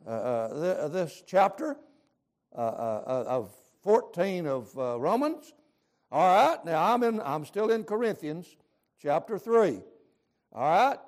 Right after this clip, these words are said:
"If any man's work abide, which he hath built thereupon." Now built upon what? The foundation. "He shall receive a reward." All right.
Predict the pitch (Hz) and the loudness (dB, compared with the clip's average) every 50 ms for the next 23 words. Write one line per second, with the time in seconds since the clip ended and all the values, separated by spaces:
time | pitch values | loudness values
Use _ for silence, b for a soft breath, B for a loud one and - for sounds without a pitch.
0 | _ - 120 - - 208 254 285 285 277 269 262 269 269 269 277 277 208 156 156 | _ -16 -12 -6 -4 -2 0 0 2 2 2 2 2 2 2 2 0 -2 -4 -2
1 | 165 208 226 233 226 233 233 226 214 185 208 190 165 156 143 143 151 160 190 220 | 0 2 4 4 2 2 -2 -4 0 2 4 4 6 4 4 4 4 4 2 0
2 | - - b b b b b b b b 151 156 151 180 175 160 151 143 - - | -2 -8 b b b b b b b b -10 -10 -6 -4 -2 0 0 0 0 -4
3 | 131 135 175 190 214 233 - - - 156 175 190 208 190 - - 220 240 233 202 | -4 0 2 2 2 0 -2 -4 -2 0 2 4 4 2 2 2 2 4 4 2
4 | 147 110 92 90 90 107 113 123 160 196 220 208 208 214 233 247 262 262 254 339 | 0 -2 -6 -10 -12 -10 -6 -4 -2 -2 -2 -2 -2 -2 -2 0 0 0 2 4
5 | 349 320 269 165 - - - - _ _ _ _ _ _ _ _ _ _ _ _ | 4 6 6 4 0 -4 -12 -20 _ _ _ _ _ _ _ _ _ _ _ _
6 | _ _ - 156 135 - - 156 165 175 196 214 302 349 381 415 - - - - | _ _ -12 -12 -10 -4 -2 0 0 0 2 6 6 6 6 6 2 -4 -12 -12
7 | - _ _ _ _ _ _ _ _ _ _ _ _ _ _ _ _ _ _ _ | -14 _ _ _ _ _ _ _ _ _ _ _ _ _ _ _ _ _ _ _
8 | _ _ _ _ _ _ _ - 185 285 285 277 - - 214 214 202 175 165 160 | _ _ _ _ _ _ _ -2 0 0 0 0 -2 -2 -2 0 0 0 -2 -4
9 | - - 220 226 240 214 214 208 202 190 196 190 185 202 220 226 214 175 143 110 | -2 0 0 0 2 2 0 0 0 0 2 2 2 4 4 4 4 2 2 -2
10 | - - - _ _ _ _ _ _ _ _ _ _ _ _ _ - 104 135 208 | -4 -12 -20 _ _ _ _ _ _ _ _ _ _ _ _ _ -8 -2 0 2
11 | 240 226 190 131 - | 4 4 2 0 -2